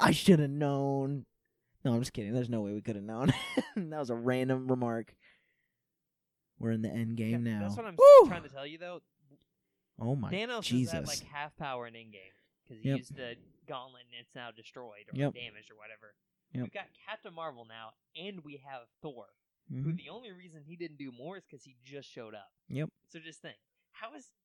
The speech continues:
Speaker 2: Thanos even gonna win?
Speaker 1: Yep.
Speaker 2: You know what I'm saying?
Speaker 1: Yep. Destroy
Speaker 2: I
Speaker 1: the
Speaker 2: mean,
Speaker 1: stone.
Speaker 2: this was when he was at his most powerful.
Speaker 1: Mm-hmm. Well, that's why everybody's thinking he's not even gonna fight.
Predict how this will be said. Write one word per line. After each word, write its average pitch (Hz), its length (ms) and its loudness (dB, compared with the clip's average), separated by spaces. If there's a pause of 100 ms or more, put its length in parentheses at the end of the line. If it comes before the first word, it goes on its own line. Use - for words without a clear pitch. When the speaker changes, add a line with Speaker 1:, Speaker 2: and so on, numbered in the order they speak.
Speaker 2:
Thanos 170 360 -16
even 131 180 -20
gonna 113 180 -20
win? 104 140 -20 (480)
Speaker 1:
Yep. 123 180 -8 (920)
Speaker 2:
You 151 160 -20
know - 20 -20
what 160 120 -20
I'm 156 120 -20
saying? 160 420 -20 (2000)
Speaker 1:
Yep. 120 220 -10 (1300)
Destroy - 260 -6
Speaker 2:
I - 40 0
Speaker 1:
the - 40 -4
Speaker 2:
mean, - 60 -10
Speaker 1:
stone. 117 220 -2
Speaker 2:
this 101 100 -8
was - 160 -20
when 156 180 -16
he 156 120 -20
was 139 140 -20
at 131 160 -14
his 131 180 -20
most 117 200 -20
powerful. 107 420 -20 (240)
Speaker 1:
Mm-hmm. 135 300 -6 (640)
Well, 151 100 4
that's 156 180 4
why 143 320 6
everybody's 120 460 2
thinking 110 300 -6
he's 110 160 -4
not 104 160 -6
even 98 140 -10
gonna 85 140 -14
fight. 82 300 -16